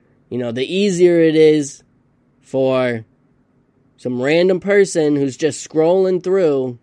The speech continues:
you know, trying to find a new podcast, to find your podcast. So that is exactly why ratings and reviews are extremely important. So please, leave a rating, leave a review.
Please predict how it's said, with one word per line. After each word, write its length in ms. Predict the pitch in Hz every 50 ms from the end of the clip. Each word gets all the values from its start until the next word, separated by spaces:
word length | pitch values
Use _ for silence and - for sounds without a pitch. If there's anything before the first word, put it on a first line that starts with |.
| _
you 100 | - 127
know, 180 | 123 120 113 117
trying 220 | 117 - 139 135
to 60 | 127 117
find 200 | 147 151 151 156
a 40 |
new 160 | 156 160 156 143
podcast, 680 | - 156 147 147 123 - 127 120 120 117 113 - - _ _ _ _ _ _ _ _ _ _ _
to 100 | - 113
find 540 | - - 147 143 139 135 131 127 123 113 - _ _ _ _
your 340 | 113 131 147 160 170 165 151
podcast. 600 | 120 131 113 110 107 - - 92 95 95 - - _ _ _ _ _ _ _
So 100 | _ 110
that 240 | 123 143 160 170 165
is 140 | 147 127
exactly 420 | 127 117 123 156 151 151 139 147 143
why 400 | 139 135 131 127 123 123 117 -
ratings 420 | 101 123 139 143 139 139 131 117 123
and 140 | 127 127
reviews 380 | 123 117 117 123 143 147 135 123
are 140 | 123 117 113
extremely 420 | 107 - - - 165 160 151 143
important. 460 | 131 123 - 147 160 143 123 95 - _ _ _ _ _ _ _
So 300 | _ - 180 160 135 107
please, 500 | - - - 196 226 190 131 107 - - _ _ _
leave 320 | 151 196 208 233 240 220
a 60 | 220 175
rating, 540 | 165 160 160 160 156 151 147 139 123 127
leave 260 | 131 160 196 214 208 208
a 80 | 190
review. 580 | 165 165 147 135 139 143 139 139 131 131 131